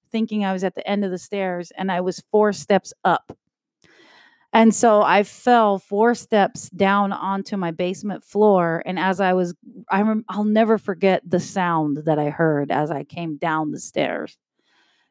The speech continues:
It was this cracking, internal cracking sound, and it was really, really painful. It took me, I was laying on that floor. It was super cold. It was the basement, concrete basement floor. And I remember being happy that the floor was cold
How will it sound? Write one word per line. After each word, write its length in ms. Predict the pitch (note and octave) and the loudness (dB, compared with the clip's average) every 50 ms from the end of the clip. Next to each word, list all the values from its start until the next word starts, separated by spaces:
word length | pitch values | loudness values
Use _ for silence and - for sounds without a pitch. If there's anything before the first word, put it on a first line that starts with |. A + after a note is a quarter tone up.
| _ - | _ -2
It 40 | D#3+ | 0
was 160 | E3 D3+ - | 0 2 0
this 180 | E2+ - - - - | -2 -4 -6 -8 -10
cracking, 800 | - - - - G3+ F#3 E3+ D#3+ - - E3 D#3+ D#3+ D3+ D3 - - | -12 -8 -2 0 0 2 2 0 -4 -6 -8 -8 -8 -8 -8 -6 -4
internal 580 | F3+ E3+ D#3 - - G3 F#3+ F3+ E3+ D3+ C#3+ | -4 -4 -4 -4 -4 -4 -2 -2 -2 -4 -8
cracking 560 | - - - E3 E3 - - D#3 C#3 C#3 C#3+ D3+ | -10 -8 -4 -4 -4 -4 -4 -6 -4 -2 -2 -4
sound, 480 | - D#3+ D3 C#3 A#2+ A#2 A#2+ - - _ _ _ _ - - _ _ _ _ - | -2 -4 -2 -2 -2 -2 -2 -4 -6 _ _ _ _ -20 -20 _ _ _ _ -2
and 180 | - E3+ E3+ F3 | 2 4 4 4
it 160 | E3 - - _ _ _ _ - | 4 2 0 _ _ _ _ -2
was 260 | F3+ F#3+ G3+ F#3+ E3 | 4 4 4 4 4
really, 420 | F3 F3+ G3+ A3 G#3+ G3+ G3 F#3+ F3+ | 2 2 4 6 6 6 6 4 6
really 260 | F3 F3 E3+ D#3+ D3 | 4 4 4 4 0
painful. 460 | - F3 D#3+ D#3+ C#3+ - D3 D3 C#3 | 0 -2 -2 -2 -2 -2 -2 -2 -2
It 60 | - | -2
took 240 | - F#3+ F3+ _ - | -4 -6 -6 _ -4
me, 460 | F#3 F3+ F3 E3+ E3+ E3 D#3+ - C4 - | -4 -2 -2 -2 -2 -2 -4 -6 -8 -4
I 120 | E3 E3+ F3 | -2 0 0
was 140 | F3+ F3+ F3 | 0 0 0
laying 340 | F#3+ G3 F#3+ F#3+ F#3+ F#3+ | 0 2 2 2 2 2
on 180 | F#3 F3 F3 F3 | 2 0 0 0
that 260 | E3+ D#3+ E3 D3+ - _ _ _ _ - - _ _ _ - | 0 0 0 0 -2 _ _ _ _ -20 -20 _ _ _ -18
floor. 640 | - - G#3+ G#3+ G#3 G#3 F#3+ F3+ D#3+ D#3+ D#3 D#3 - | -8 0 4 6 6 6 6 6 4 2 0 0 0
It 100 | E3+ E3+ | 0 2
was 160 | D#3+ D#3+ D#3 | 2 2 0
super 380 | - - - A3+ A3 - A3+ G3+ | -2 -6 -4 -4 -2 -2 -4 -4
cold. 380 | - - G3 F3+ E3+ E3+ D#3+ | -2 -2 0 0 0 0 0
It 80 | F3+ - | -2 -4
was 160 | F3 D#3+ D3 | -4 -6 -6
the 80 | F3 E3 | -8 -8
basement, 520 | - F#3+ F3 D#3+ E3 - - E3+ E3 - | -4 -2 -2 -2 -4 -6 -8 -8 -8 -8
concrete 480 | - - F3 E3+ D3+ - F3 D#3+ - - | -6 -4 -4 -4 -6 -6 -8 -8 -6 -4
basement 400 | D#3+ D3+ D3 - E3+ D#3+ - - | -4 -4 -4 -4 -6 -10 -8 -6
floor. 380 | - E3 D#3+ D#3 D#3 D3+ D3 | -2 0 2 2 2 0 0
And 300 | - - D3 D#3 D#3 D#3 - _ _ _ _ _ _ _ - | -2 -4 -4 -4 -4 -6 -8 _ _ _ _ _ _ _ -4
I 120 | - G3 G3+ | 0 2 4
remember 420 | G3+ G3+ F#3+ F#3+ F#3 F#3 F3+ F3 | 4 4 6 4 4 4 2 0
being 320 | E3 E3 F3 E3+ F3 E3+ | 2 0 0 0 -2 -4
happy 340 | D#3+ E3 E3+ E3 - - E3 | -4 -4 -6 -6 -4 -4 -4
that 160 | D#3 D#3 - | -4 -4 -4
the 80 | - D3 | -6 -8
floor 360 | - - D#3+ E3 E3 E3 D#3+ | -8 -6 -4 -2 -2 -2 -2
was 160 | D3+ - - | -4 -6 -12
cold 580 | - - - - E3+ D#3+ D3 C3+ C3 C3+ C3+ | -14 -12 -6 -4 -2 -2 -2 -2 -4 -8 -10